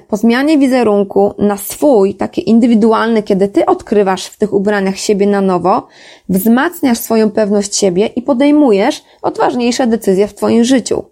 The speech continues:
I tak też było w wielu przypadkach z moimi klientkami, jak i również u mnie. I program trzymiesięczny Siła Kobiecego Wizerunku, gdzie prowadzę Cię za rękę przez całą zmianę, został uznany przez Low Business Quality za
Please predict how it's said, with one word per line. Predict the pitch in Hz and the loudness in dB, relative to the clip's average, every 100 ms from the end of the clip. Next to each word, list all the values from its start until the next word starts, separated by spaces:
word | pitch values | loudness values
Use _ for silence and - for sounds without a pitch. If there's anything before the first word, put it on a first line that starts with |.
| - 208 | -10 -6
I | |
tak | - - | -4 -2
też | 415 302 | 0 0
było | 220 226 208 226 - | 2 2 2 0 -2
w | 220 | 2
wielu | 269 277 269 | 2 2 0
przypadkach | - 220 202 196 208 202 - - | -2 -2 0 -2 -4 -4 -6 -8
z | 202 220 | 0 2
moimi | 202 208 220 | 2 2 0
klientkami, | 226 214 208 - 269 190 190 - _ - | 2 2 0 -2 -2 -2 -4 -8 _ -2
jak | 233 285 - | -2 -2 0
i | 220 | 2
również | 180 202 220 | 2 0 -2
u | - 233 | 0 2
mnie. | 190 123 - _ _ _ - | 2 -2 -6 _ _ _ -6
I | |
program | 196 330 339 320 285 - | -2 -2 0 -2 -2 -4
trzymiesięczny | - 320 359 - 214 202 208 196 214 226 _ | -2 0 2 0 -2 -2 -2 0 -2 -6 _
Siła | - 269 285 | -4 -2 0
Kobiecego | 269 226 220 220 214 | -2 -2 -2 -2 0
Wizerunku, | 208 214 202 185 185 208 214 | 2 2 2 0 -2 -2 0
gdzie | 202 180 208 214 - _ _ - | 0 0 0 -2 -8 _ _ -6
prowadzę | 226 220 277 302 | -2 0 0 -2
Cię | 302 254 | 0 0
za | 240 | 0
rękę | 240 285 294 | 0 -2 -4
przez | 247 208 | -4 -4
całą | 240 233 220 | -2 0 2
zmianę, | 220 190 180 202 269 247 | 2 2 -2 -2 -4 -4
został | 277 311 285 | -4 -2 -2
uznany | 262 247 247 247 247 | 0 0 0 0 -2
przez | - 226 220 - | -2 -4 -4 -6
Low | 190 226 285 | -2 0 0
Business | 240 233 240 226 | 0 0 0 -2
Quality | - 202 208 202 202 - | -2 -2 -2 0 -2 0
za | 180 185 190 | -2 -2 -2